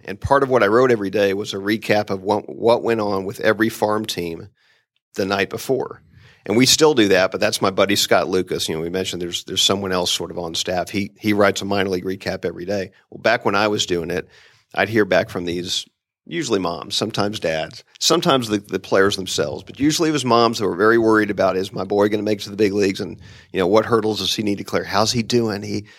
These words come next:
you know, he struck out seven guys in four innings last night. Is that good?" You know, it's like, you know, that's, that sort of <laughs> subset of the readership grew pretty fast,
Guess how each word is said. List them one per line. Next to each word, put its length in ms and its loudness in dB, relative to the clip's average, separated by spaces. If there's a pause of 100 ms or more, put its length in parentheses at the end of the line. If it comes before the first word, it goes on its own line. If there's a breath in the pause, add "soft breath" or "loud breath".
(180 loud breath)
you 80 -6
know, 20 0
he 140 0
struck 320 0
out 140 2
seven 320 0
guys 320 4
in 60 -8
four 240 -2
innings 200 -2
last 200 -2
night. 120 -4
Is 80 -6
that 140 -8
good?" 360 0
You 60 -4
know, 80 -6
it's 140 -8
like, 240 -4 (300 loud breath)
you 80 0
know, 220 4 (480 soft breath)
that's, 400 2 (100)
that 380 2 (420)
sort 240 -4
of 60 -4
<laughs> 20 -2
subset 680 2
of 80 0
the 100 -8
readership 500 0
grew 180 -4
pretty 300 0
fast, 540 -4